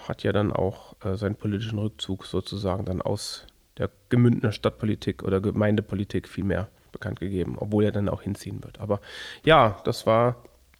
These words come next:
diese Wahl und waren, waren wirklich ein paar wenig wirklich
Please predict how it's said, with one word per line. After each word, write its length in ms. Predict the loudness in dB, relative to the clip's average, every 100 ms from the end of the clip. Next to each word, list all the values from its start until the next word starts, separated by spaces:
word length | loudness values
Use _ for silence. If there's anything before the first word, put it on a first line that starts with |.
| _ _ -20 -14 -2
diese 280 | 0 2 2
Wahl 240 | 2 0
und 400 | 0 -2 -4 -14 -6
waren, 480 | -2 0 0 -2 -8
waren 340 | -4 -2 -2 -2
wirklich 500 | -2 -2 -4 -6 -16 -6
ein 200 | -4 -2
paar 460 | 0 2 2 -2 -8 _ _
wenig 400 | 4 6 6 2 -8
wirklich 420 | -2 0 0 -4